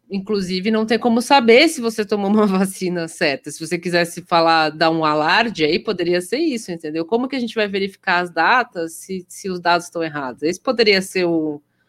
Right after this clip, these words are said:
o pam, pam, pam da <laughs> matéria, né?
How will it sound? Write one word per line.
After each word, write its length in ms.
o 80
pam, 200
pam, 200
pam 720
da 100
<laughs> 20
matéria, 640
né? 220